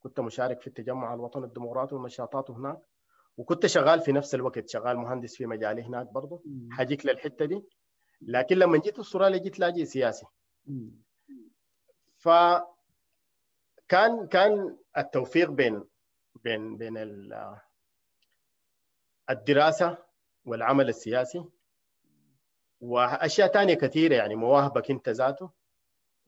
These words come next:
Speaker 1: ال-، ال-، ال-، القبيل بدت في حنتوب بالشكل المنظم ذاك يعني.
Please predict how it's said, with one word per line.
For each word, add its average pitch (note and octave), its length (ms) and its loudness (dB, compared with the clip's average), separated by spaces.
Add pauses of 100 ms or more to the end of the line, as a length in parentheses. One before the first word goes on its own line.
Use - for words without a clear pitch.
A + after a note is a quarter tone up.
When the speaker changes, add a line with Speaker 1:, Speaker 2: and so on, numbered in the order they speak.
Speaker 1:
ال-، A2+ 240 -8
ال-، G#2+ 220 -10
ال-، A2 180 -12
القبيل C#3+ 720 2
بدت C#3+ 280 0
في C#3+ 100 -2
حنتوب B2 360 -4
بالشكل E3+ 460 -2
المنظم C3 560 0
ذاك B2+ 240 0
يعني. - 200 -10